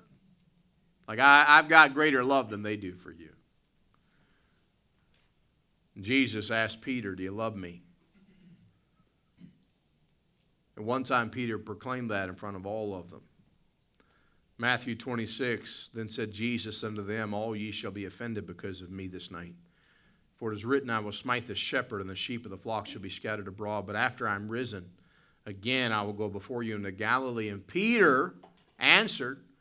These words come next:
this isn't long before, weeks, week before, Peter answered and said to him, "Though all men shall be offended because of thee, yet I will never be offended."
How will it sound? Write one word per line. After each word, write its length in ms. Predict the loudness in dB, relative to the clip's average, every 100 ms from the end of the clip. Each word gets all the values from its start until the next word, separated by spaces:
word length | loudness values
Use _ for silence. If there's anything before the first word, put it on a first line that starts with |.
| _
this 180 | -12 -6
isn't 260 | -4 -4 -6
long 320 | -2 -2 -2
before, 460 | -6 -6 -4 -4 -4
weeks, 340 | -6 -8 -14 -18 _ -20 _ _
week 220 | -4 -4
before, 560 | -6 -4 -2 -2 -6 -10 -20 _ _ _ _
Peter 340 | 2 4 8 10
answered 460 | 10 8 4 0
and 100 | 0
said 240 | 0 0 2
to 80 |
him, 220 | 2 2 2
"Though 180 | 2
all 480 | 2 4 6 8 8
men 320 | 8 6 6
shall 260 | 2 2 2
be 160 | 4 2
offended 420 | 2 -4 -2 -2
because 320 | -2 -2 -2
of 120 | -2
thee, 160 | -2 0
yet 360 | 0 0 0 0
I 220 | 2 2
will 360 | 0 -2 -2 -2
never 580 | -4 -4 -4 -4 -4
be 160 | -10 -12
offended." 440 | -16 -20 -20 -20